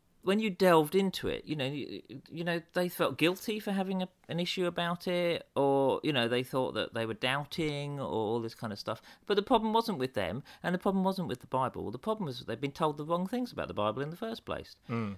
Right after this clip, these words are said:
Speaker 1: So if you're told it's inerrant or without contradiction, and you open Genesis and you find two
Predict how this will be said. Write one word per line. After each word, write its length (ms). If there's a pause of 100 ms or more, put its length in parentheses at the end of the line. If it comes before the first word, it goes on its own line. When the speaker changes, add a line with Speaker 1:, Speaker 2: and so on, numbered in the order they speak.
Speaker 1:
So 100
if 140
you're 80
told 400
it's 140
inerrant 540
or 140
without 340
contradiction, 840 (280)
and 160
you 200
open 260
Genesis 600
and 100
you 60
find 280
two 380